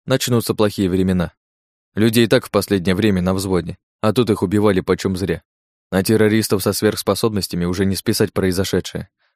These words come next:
Тут до гражданской войны недалеко. А это очень заразная штука в наше время. По всему миру происходят стычки мастеров с охотниками, и в них начали принимать участие военные силы страны. Уже дошло до того, что гильдии не выдают контракты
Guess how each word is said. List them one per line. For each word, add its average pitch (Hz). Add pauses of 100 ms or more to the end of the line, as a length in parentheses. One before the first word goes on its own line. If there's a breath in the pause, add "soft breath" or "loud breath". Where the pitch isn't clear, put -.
(100)
Тут 120
до 123
гражданской 104
войны 95
недалеко. 85 (320)
А 95
это 101
очень 104
заразная 98
штука -
в 87
наше 90
время. 85 (720)
По 98
всему 156
миру 170
происходят 143
стычки 135
мастеров 120
с -
охотниками, 95 (180)
и 104
в 101
них 117
начали 107
принимать 95
участие 101
военные 95
силы 95
страны. 92 (280)
Уже 110
дошло 107
до 98
того, 107
что -
гильдии 98
не 87
выдают 98
контракты 98